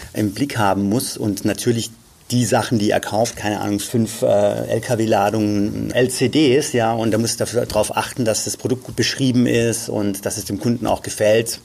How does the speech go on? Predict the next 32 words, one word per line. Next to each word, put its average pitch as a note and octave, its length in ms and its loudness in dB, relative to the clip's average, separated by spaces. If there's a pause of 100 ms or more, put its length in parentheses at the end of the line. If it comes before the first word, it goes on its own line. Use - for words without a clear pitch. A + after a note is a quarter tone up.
(120)
Price, G2+ 680 0 (360)
Product A2+ 580 2
et A#2 140 -8
cetera. A#2 480 -2 (280)
Das - 220 -2
ist - 120 -4
schon A#2+ 240 2
echt A#2 200 -4
ein, A#2 280 2
auch A#2 60 2
eine A#2+ 120 4
große A#2 200 2
Verantwortung, C3 580 2
aber A2+ 100 2
das G#2+ 160 0
macht A#2 160 -2
natürlich A2 300 -4
riesig A2+ 260 2
Spaß, G2 420 0
weil A2+ 160 4
es A#2 140 -2 (260)
schnell G#2 440 2
geht. G2 300 2
Und F#2 200 0
ich - 160 -4
mag's F2+ 400 -2
schon A2 220 0
eigentlich G2+ 500 -2
ganz G2+ 280 -2
gerne, G#2 400 0 (360)
wenn A2 120 4
man G2+ 340 2